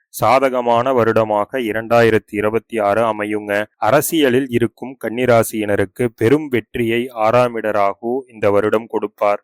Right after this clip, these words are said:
சிலருக்கு இந்த ஆறாம் இட ராகு ஒரு ராஜ யோகத்தை கொடுத்து திடீர் அதிர்ஷ்டத்தையும் எதிர்பாராத நேரத்தில் தரலாம். பன்னிரெண்டாம் இட கேது சொந்த பந்தங்களால சில பிரச்சனைகளை ஏற்படுத்தினாலும்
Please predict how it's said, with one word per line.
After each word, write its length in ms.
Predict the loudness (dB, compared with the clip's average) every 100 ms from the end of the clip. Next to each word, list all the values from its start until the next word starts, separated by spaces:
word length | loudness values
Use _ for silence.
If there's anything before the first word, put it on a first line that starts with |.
| _
சிலருக்கு 840 | -6 2 4 4 0 -2 0 -2 -6
இந்த 280 | -6 0
ஆறாம் 440 | 4 4 4 2 0
இட 180 | 0 2
ராகு 400 | 2 0 -2 -6 -6
ஒரு 220 | -4 -4
ராஜ 400 | 0 2 2 2
யோகத்தை 540 | 4 4 2 -4 -6 -6
கொடுத்து 460 | -4 -4 _ -8 -8 -10 _ 0
திடீர் 320 | 2 4 4
அதிர்ஷ்டத்தையும் 840 | 4 0 -6 -6 -4 -2 -2 -4 -6
எதிர்பாராத 800 | -4 0 2 4 4 6 4 2
நேரத்தில் 520 | 0 2 0 0 -4 -2
தரலாம். 480 | 0 2 2 0 _ _ -6
பன்னிரெண்டாம் 680 | -4 0 0 0 0 0 0
இட 160 | -4 -4 -4
கேது 320 | -4 -2 -4 -4
சொந்த 460 | -10 -12 -12 -4 -2
பந்தங்களால 720 | -2 -2 -4 0 0 2 0
சில 240 | -4 -6 -8
பிரச்சனைகளை 720 | -8 -10 -8 -6 -4 -4 -4 -4
ஏற்படுத்தினாலும் 840 | -6 -8 -8 -8 -6 -4 -2 -4